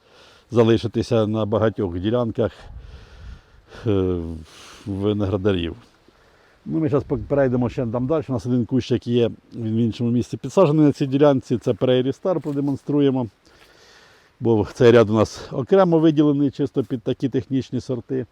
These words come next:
Далі у нас тут пустує місто, у нас іде сівозміна, ми школку вирощуємо три роки в одному місці, потім переносимо на інше.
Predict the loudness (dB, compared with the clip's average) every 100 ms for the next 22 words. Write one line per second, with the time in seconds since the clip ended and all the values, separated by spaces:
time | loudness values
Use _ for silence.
0 | _ _ _ _ _ _ _ _ -20 -20
1 | -20 -14 -6 -2 0 -2 -4 -6 -10 -12
2 | -16 -10 -8 -4 4 4 6 2 0 -4
3 | -2 -4 -4 -2 0 0 2 2 0 0
4 | 0 0 0 2 2 2 0 -2 -2 -4
5 | -10 -20 -8 0 2 2 0 -2 -2 -2
6 | -2 -4 -4 -6 -4 -4 -2 -2 0 -2
7 | -4 -8 -6 -6 -8 -4 -2